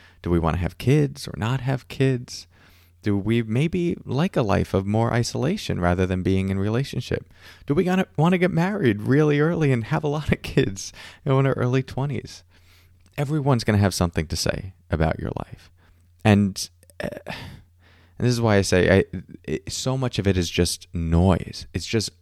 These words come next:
other people's ideas. And it worked for them, perhaps. I think a lot of people are convincing themselves that certain things worked for them, and they have to refresh that script in their mind over and over to feel good about it.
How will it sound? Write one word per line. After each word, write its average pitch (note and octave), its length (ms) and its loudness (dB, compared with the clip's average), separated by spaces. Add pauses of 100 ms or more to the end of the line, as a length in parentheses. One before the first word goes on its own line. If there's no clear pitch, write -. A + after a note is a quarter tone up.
(100)
other G#2+ 280 2
people's F2+ 460 -2
ideas. E2 460 0
And G2 80 4
it G2+ 100 2
worked G2 560 -2
for D#3+ 200 2
them, E2+ 260 -2
perhaps. - 760 -6
I - 240 -18
think E2+ 120 -2
a E2+ 60 0
lot E2+ 140 4
of E2 60 -2
people E2 240 2
are E2 80 4
convincing G2+ 520 -2
themselves E2+ 480 0
that F2+ 240 -2
certain - 280 -2
things E2+ 240 -2
worked E2 280 -2
for - 120 -4
them, E2+ 280 0 (340)
and E2+ 140 2
they F2 80 6
have F2 160 2
to F2 100 2
refresh F2 640 2
that E2 220 0
script - 420 -6
in F2 120 2
their E2 120 2
mind E2 300 0
over E2+ 220 0
and E2+ 100 -2
over G2 220 0
to E2 80 -2
feel E2 260 -4
good A#2 160 0
about F2+ 320 -2
it. - 120 -2